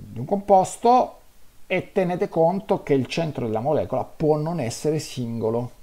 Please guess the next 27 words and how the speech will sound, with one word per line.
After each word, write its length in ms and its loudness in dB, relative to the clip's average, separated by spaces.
può 160 -2
non 180 -4
essere 340 -6
singolo, 600 -6
d'accordo? 320 -2
Quindi 180 -6
bisogna 300 -4
fare 300 0
un 140 0
ragionamento 680 -2
per 160 -10
ciascuno 520 -4
degli 260 0
atomi, 540 0
eh, 880 2
che 120 -2
intorno 340 0
a 40 0
sé 300 -2
coordinano, 800 4
eh, 380 2
un 180 0
certo 300 4
numero 260 2
di 140 2
atomi, 400 -2
d'accordo? 640 4